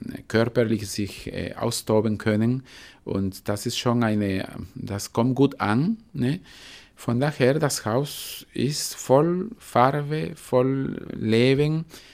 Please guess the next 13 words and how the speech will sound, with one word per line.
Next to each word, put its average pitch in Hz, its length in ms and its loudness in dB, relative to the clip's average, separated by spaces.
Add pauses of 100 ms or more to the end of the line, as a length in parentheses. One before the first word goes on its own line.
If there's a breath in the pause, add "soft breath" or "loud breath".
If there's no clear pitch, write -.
(140 soft breath)
ist - 260 -2
immer 139 380 2
was 127 240 0
los, 131 520 2 (360 soft breath)
ne? 117 400 0
Und 117 360 0
es 117 160 0
ist 120 120 -2
schon 120 180 -2
ein 113 180 0
Treffpunkt 117 680 0
geworden, 110 680 2 (300)
gewollt 104 720 2